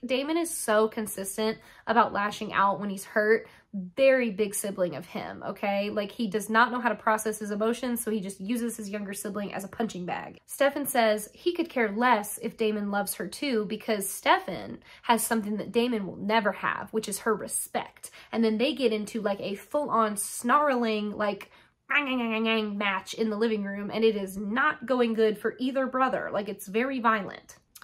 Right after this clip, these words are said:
When Elijah and Elena come in and have to stop them and be like, "Can y'all get it together?" Um, Elijah has a flashback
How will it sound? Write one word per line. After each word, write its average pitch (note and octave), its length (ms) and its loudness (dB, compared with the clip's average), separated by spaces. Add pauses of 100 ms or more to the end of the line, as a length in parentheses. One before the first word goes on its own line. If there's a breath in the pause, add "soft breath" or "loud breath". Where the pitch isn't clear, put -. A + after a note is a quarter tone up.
(300 loud breath)
When C4+ 160 4
Elijah B3+ 480 4
and B3 140 0
Elena A3+ 360 2
come A3+ 240 -2
in G#3+ 180 0
and G#3+ 100 -4
have A3 180 -4
to G#3 80 -14
stop G#3 440 -2
them B3+ 280 0
and A3+ 120 -2
be A3 120 0
like, G#3 260 -2
"Can A#3+ 160 -2
y'all G#3+ 200 2
get A3 140 0
it A3 120 -2
together?" A3 720 0 (260 loud breath)
Um, A3 240 2
Elijah A3 360 2
has A3 140 -4
a A3 40 -8
flashback - 760 -4